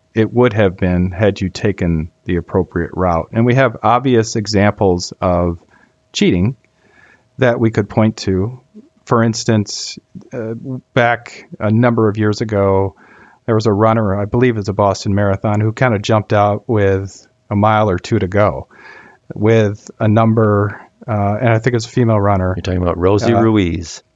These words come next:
Speaker 1: Rosie Ru-, Rosie Ruiz, right? And she jumped out and she, she looked the part. She had a number on her chest and,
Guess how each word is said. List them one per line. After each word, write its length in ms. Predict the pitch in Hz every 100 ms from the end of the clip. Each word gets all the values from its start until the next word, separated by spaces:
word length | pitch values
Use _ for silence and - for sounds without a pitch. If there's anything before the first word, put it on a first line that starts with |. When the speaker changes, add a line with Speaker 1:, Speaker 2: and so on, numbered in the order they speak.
| -
Speaker 1:
Rosie 420 | 127 127 123 123
Ru-, 320 | 123 120 113
Rosie 400 | 123 131 135 139
Ruiz, 580 | 131 127 117 101 80 80
right? 340 | 98 107 117 117
And 120 | 117
she 120 | 123
jumped 300 | 113 127 117
out 220 | 123 120
and 80 | 131
she, 320 | - 117 113 -
she 220 | - 117
looked 240 | 120 127
the 80 | 123
part. 480 | - 110 117 120 -
She 220 | - 113
had 220 | 104 117 110
a 80 |
number 300 | 107 110 110
on 80 | 110
her 100 | 107
chest 560 | 107 117 107 107 - -
and, 320 | 85 85 85